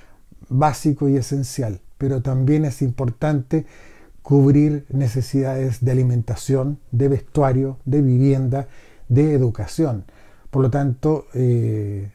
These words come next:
sí, la tecnología es parte de ello, pero hay otras prioridades primero. Si tomamos en consideración las proyecciones de I D C, una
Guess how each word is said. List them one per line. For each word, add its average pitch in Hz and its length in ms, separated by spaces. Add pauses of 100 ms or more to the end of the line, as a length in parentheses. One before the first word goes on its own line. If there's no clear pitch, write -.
sí, 117 380 (960)
la 135 140
tecnología 131 800
es 131 140
parte 156 420
de 165 120
ello, 185 340
pero 139 320 (520)
hay 147 260
otras 175 280
prioridades 123 560
primero. 120 400 (1400)
Si 170 580
tomamos 202 460
en 185 120
consideración 180 1300
las 135 260
proyecciones 151 880
de 139 260
I 147 140
D 143 160
C, 165 420 (320)
una 117 840